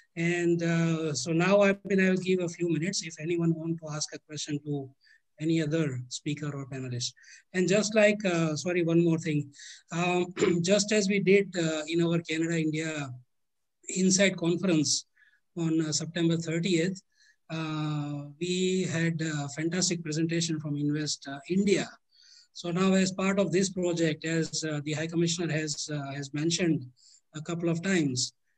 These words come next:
uh, we would love to reach out and promote Invest Punjab uh, you know, and, uh, to connect them to Ontario, Alberta, B C,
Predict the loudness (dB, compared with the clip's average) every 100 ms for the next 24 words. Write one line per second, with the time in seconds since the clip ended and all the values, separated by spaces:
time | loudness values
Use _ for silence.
0 | _ -8 -4 -4 -4 -2 0 2 2 2
1 | 2 2 0 0 4 4 4 2 0 0
2 | 0 0 -2 -2 -2 0 0 -4 -2 -2
3 | 0 -4 -4 -2 0 -2 -4 -8 _ _
4 | _ _ _ -10 -8 -8 -10 -6 -2 -2
5 | -2 -6 -4 2 2 2 -2 -4 -4 -2
6 | 2 2 2 0 0 -2 -6 -12 _ _
7 | _ _ _ 0 2 4 4 2 2 2
8 | 0 0 -4 -6 -6 -4 -2 -2 -2 -4
9 | -6 -6 -2 -2 -2 -2 -4